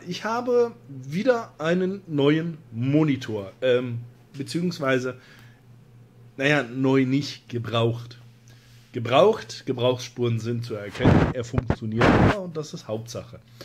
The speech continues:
Ähm, ja, das soll heißen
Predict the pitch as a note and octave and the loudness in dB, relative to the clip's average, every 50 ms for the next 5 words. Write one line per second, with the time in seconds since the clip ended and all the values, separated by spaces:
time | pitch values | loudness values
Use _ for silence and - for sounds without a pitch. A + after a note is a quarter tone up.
0 | - - - - - - - - - - C3 C#3 C#3 D3 C#3+ D3 D3+ D3 D3 C#3+ | -20 -20 -20 -20 -20 -20 -20 -18 -10 -4 0 2 2 4 4 4 4 2 2 0
1 | C3 - - - - _ _ _ - - _ _ - - - - _ _ - - | -2 -6 -12 -20 -20 _ _ _ -20 -20 _ _ -20 -20 -20 -20 _ _ -20 -20
2 | - _ _ - - - _ _ - - - - - A#2 C3 B2 - - - - | -20 _ _ -20 -20 -20 _ _ -20 -20 -20 -6 0 2 2 2 2 0 -8 -18
3 | - _ _ - - - _ _ - - - _ _ - - - - - - - | -20 _ _ -20 -20 -20 _ _ -20 -20 -20 _ _ -18 -18 -18 -20 -20 -20 -20
4 | - _ _ - - C#3+ D3+ D3+ - A3 G#3 D#3+ E3+ F#3 G3 G3+ G3+ - B3+ C#4 | -20 _ _ -2 2 2 2 4 2 2 4 4 6 6 4 4 2 0 -6 -8
5 | D4+ D#4+ | -8 -10